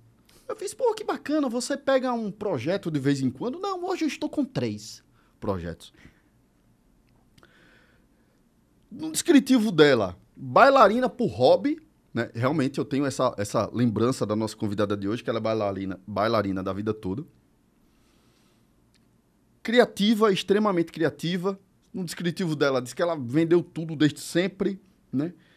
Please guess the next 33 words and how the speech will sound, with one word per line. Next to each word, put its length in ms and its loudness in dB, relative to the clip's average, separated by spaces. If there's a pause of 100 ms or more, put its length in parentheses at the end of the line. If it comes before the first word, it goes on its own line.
(160)
E 120 0
aí 220 4
sempre 360 -4
em 20 -12
contato 420 0
com 100 -2
diversos 540 0
negócios, 640 0
et 180 2
cetera, 460 0
et 100 -2
cetera. 380 -2
Mas 260 -2
o 80 -4
principal, 720 -6
senhoras 420 -6
e 40 -10
de-, 240 -10
senhores, 360 -8 (260)
que 100 -12
o, 100 -10 (120)
me 180 -2
admira 580 -4
sempre, 500 -6 (600)
sempre. 420 -8 (1080)
Mãe 340 8
de 120 -4
três 360 -2
filhos, 580 -4 (1080)
né? 160 -4
Casada 440 -2
com 180 -6
um 340 -2